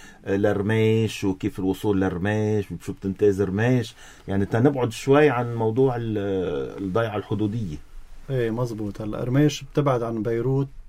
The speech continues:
Speaker 2: تقريبا مية وعشرين لمية وثلاثين كيلومتر حسب الطريق اللي بدك تسلكها.
Speaker 1: مهم.
Speaker 2: آه، فيك تروح من بيروت، صيدا، صور، ناقورة، رميش.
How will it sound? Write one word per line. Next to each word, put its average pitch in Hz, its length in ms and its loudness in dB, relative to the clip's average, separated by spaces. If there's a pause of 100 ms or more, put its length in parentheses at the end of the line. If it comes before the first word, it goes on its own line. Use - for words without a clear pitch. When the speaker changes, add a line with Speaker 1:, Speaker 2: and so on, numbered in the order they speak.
(100)
Speaker 2:
تقريبا 117 460 -2
مية 117 440 -2
وعشرين 117 960 -6
لمية 113 280 -4
وثلاثين 110 440 -6
كيلومتر 110 540 -6
حسب 113 400 -8 (140)
الطريق 113 420 -6
اللي 113 120 -10
بدك 107 300 -8
تسلكها. 107 460 -10 (140)
Speaker 1:
مهم. 101 220 -2 (540)
Speaker 2:
آه، 107 340 -6
فيك 139 600 -4
تروح 123 340 -2
من 123 220 -4
بيروت، 123 500 2 (260)
صيدا، 113 600 -4
صور، 131 440 -2 (240)
ناقورة، 123 680 -4 (240)
رميش. 113 560 -6